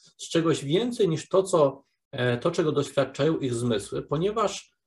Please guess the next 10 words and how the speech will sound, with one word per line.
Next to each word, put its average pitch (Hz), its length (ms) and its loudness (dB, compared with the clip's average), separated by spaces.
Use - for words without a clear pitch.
właśnie 151 380 -2
były 147 240 2
zdolne 170 480 2
sobie 156 280 -2
dzięki 139 280 -6
Matrixowi 139 600 -2
po - 140 -2
raz - 160 -6
pierwszy - 400 -8
wyobrazić, 170 800 0